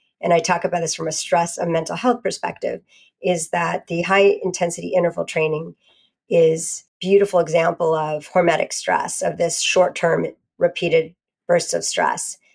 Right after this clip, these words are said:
that we then trigger ourselves to recover and restore from in a more intense way than, say, brisk walking.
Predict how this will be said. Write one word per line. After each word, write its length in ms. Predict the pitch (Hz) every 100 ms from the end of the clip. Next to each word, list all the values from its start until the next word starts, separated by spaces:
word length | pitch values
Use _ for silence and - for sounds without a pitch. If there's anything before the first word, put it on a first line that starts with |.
| _
that 140 | 175 180
we 100 | 175
then 460 | 170 165 160 165 - _ _ _ -
trigger 420 | - 208 190 175
ourselves 520 | 165 - 170 165 170
to 480 | - 170 165 165 - _ _ _ _ _ -
recover 640 | - - 180 175 170 160 -
and 140 | 165
restore 460 | 160 - - - 76
from 400 | - 170 - -
in 160 | 175 165
a 60 |
more 220 | 160 160
intense 520 | 156 147 165 165 - -
way 380 | 135 139 - _ _ _ _ _
than, 180 | 156 151
say, 200 | - 160
brisk 340 | 151 147 -
walking. 460 | - - - -